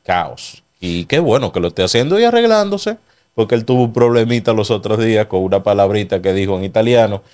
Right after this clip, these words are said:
que no cayó muy bien. Y qué bueno de que se vuelva a ser el Papa Francisco, que es, que es uno de los papas que ha sido más abiertos,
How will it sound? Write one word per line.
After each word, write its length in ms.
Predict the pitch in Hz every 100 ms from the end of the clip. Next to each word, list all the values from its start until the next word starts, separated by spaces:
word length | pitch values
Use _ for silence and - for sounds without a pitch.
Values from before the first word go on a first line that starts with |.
| _ -
que 140 | 90
no 260 | 82 117 131
cayó 320 | 92 87 101
muy 160 | 95 104
bien. 260 | 123 110 - _ _
Y 200 | 110 107
qué 120 | - 185
bueno 380 | 147 143 87
de 200 | 80 78
que 260 | - 87 85
se 160 | - 87
vuelva 320 | 104 120 107
a 40 |
ser 240 | - 113 110
el 140 | 101
Papa 300 | 127 127 147
Francisco, 520 | 151 147 156 151 139
que 140 | 156 165
es, 100 | -
que 120 | 95
es 60 | 110
uno 160 | 110
de 80 | 117
los 100 | 123
papas 260 | 135 143 165
que 80 |
ha 40 | 131
sido 200 | 139 127
más 160 | 123
abiertos, 680 | 123 113 131 101 85 - -